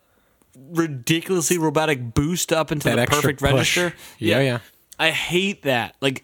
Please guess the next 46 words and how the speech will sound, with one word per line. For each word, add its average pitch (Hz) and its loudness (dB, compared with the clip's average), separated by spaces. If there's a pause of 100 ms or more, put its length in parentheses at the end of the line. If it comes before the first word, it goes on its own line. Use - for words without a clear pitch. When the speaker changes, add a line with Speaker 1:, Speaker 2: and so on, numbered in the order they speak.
(340)
Speaker 1:
nothing 180 -2
offends 180 -2
me 170 0
more 147 4
than 131 -2
that. 104 -8
It, 127 -4 (180)
it, 151 -8 (100)
it 156 -8
bothers 151 0
me 139 0
so - 0
much. 139 -4 (640)
And 139 0
so - 0
many 180 -2
people 190 2
do 185 0
it. 117 -6
And 120 -6
it's 113 -6
like, 123 -2
what 120 -10
the 226 -6
fuck 233 -4
is 202 -6
the 156 -6
point 139 -6
of 113 -8
this? - -18 (680)
It 135 -4
sounds 196 -2
like 185 0
shit. - -2 (480)
Think 240 0
about 269 0
how 175 0
many 196 0
people 131 -2
right 123 0
now 117 -4 (180)
in 151 0
the 156 2
world 139 -2 (960)
are 143 2
s-, - -2